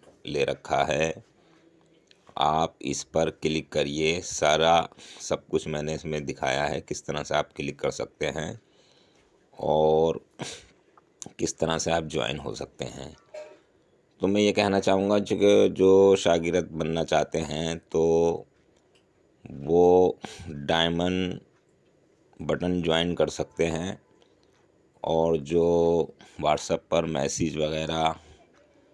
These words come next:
देना चाहते हैं, तो वो दो सौ निन्यानवे रुपये का ज्वाइन बटन चूज़ कर सकते हैं।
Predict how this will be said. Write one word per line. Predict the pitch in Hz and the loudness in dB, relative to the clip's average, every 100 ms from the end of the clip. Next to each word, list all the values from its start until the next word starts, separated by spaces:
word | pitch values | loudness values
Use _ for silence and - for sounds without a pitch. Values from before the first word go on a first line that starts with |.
| _ _ _ _ _ _ _ - | _ _ _ _ _ _ _ -18
देना | - 76 80 82 | -4 -2 0 0
चाहते | 76 69 76 | 2 0 0
हैं, | 78 78 82 85 | -6 -4 -4 -6
तो | - 92 82 | -4 -2 -2
वो | 76 80 85 82 | -2 -2 0 -2
दो | 82 78 | -2 -4
सौ | 87 82 | -2 -4
निन्यानवे | 80 76 80 80 82 80 | -4 -4 -4 -4 -4 -4
रुपये | 78 76 73 | -4 -4 -2
का | 76 76 76 - - _ _ _ _ _ _ _ _ _ _ _ - 76 | 0 2 2 -2 -14 _ _ _ _ _ _ _ _ _ _ _ -14 -4
ज्वाइन | 76 80 82 | -2 0 -2
बटन | 76 73 78 | -4 -4 -6
चूज़ | 76 78 71 - | -6 -6 -6 -4
कर | 69 | -4
सकते | - 69 - 76 | -2 -6 -4 -4
हैं। | 80 82 90 | -4 -6 -8